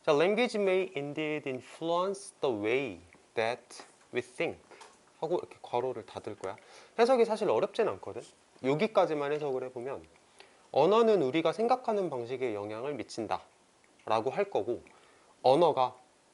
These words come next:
생각하는 방식에 영향을 미친다는 게 무슨 아이디어냐면 이렇게 갈 거야. 그래서 뭐 "언어 결정론이라고 알려진 아이디어입니다." 이렇게 해석을 하면 됩니다.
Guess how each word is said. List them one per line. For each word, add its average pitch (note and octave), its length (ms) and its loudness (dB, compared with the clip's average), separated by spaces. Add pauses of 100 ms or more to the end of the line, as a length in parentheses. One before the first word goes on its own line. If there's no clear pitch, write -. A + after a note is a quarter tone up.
(120)
생각하는 A#3 600 2
방식에 C#3 400 -4
영향을 C3+ 400 0
미친다는 C3+ 680 -2
게 E3+ 180 0
무슨 B2 380 2
아이디어냐면 A#2+ 1120 0 (580)
이렇게 B2 220 -6
갈 F2+ 220 -10
거야. D2+ 180 -18 (560)
그래서 G2+ 180 -14
뭐 F2+ 200 -10 (340)
"언어 F#3 320 6
결정론이라고 C3 1040 -2
알려진 G2+ 420 -6
아이디어입니다." G#2+ 960 -8
이렇게 G#2 260 -12
해석을 A2+ 280 -16
하면 C3 400 -10 (180)
됩니다. G2 320 -18